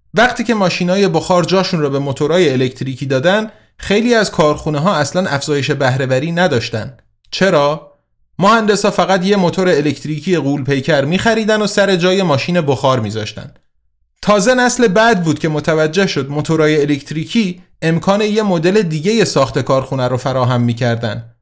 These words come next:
مدلی که در اون جریان مواد خام در مسیر تولید اهمیت داشت، نه نزدیکی به منبع نیرو. و در این نکته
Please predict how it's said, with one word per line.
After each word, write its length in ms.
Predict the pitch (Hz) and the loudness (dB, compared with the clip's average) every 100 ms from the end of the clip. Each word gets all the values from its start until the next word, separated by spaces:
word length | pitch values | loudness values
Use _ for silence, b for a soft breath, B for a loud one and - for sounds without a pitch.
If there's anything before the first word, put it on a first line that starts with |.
| _ - | _ -4
مدلی 360 | 147 156 180 175 | 0 2 0 0
که 120 | 190 | 0
در 260 | 170 156 | 2 0
اون 160 | 160 185 | 0 0
جریان 520 | 165 156 156 165 190 | 2 2 2 0 2
مواد 540 | 196 160 147 147 147 135 | 2 2 2 0 0 -2
خام 360 | - 208 196 | 0 2 2
در 180 | 147 139 | 2 2
مسیر 420 | 135 123 139 131 | 0 -2 -2 -4
تولید 400 | 123 135 131 120 | -2 -2 0 -2
اهمیت 580 | 117 127 123 120 117 117 | -2 -2 0 0 -2 -4
داشت، 240 | 113 113 - _ _ | -6 -8 -10 _ _
نه 140 | 170 185 | 0 2
نزدیکی 560 | 151 135 123 127 151 | 2 2 0 -4 -2
به 100 | 135 | 0
منبع 500 | 131 123 123 123 123 | 0 2 2 0 0
نیرو. 440 | 117 117 113 110 110 _ _ _ | 2 2 2 -4 -8 _ _ _
و 100 | 131 | -2
در 140 | 135 135 | 0 2
این 280 | 190 226 214 | 2 2 2
نکته 540 | 202 202 190 196 | 0 0 0 -4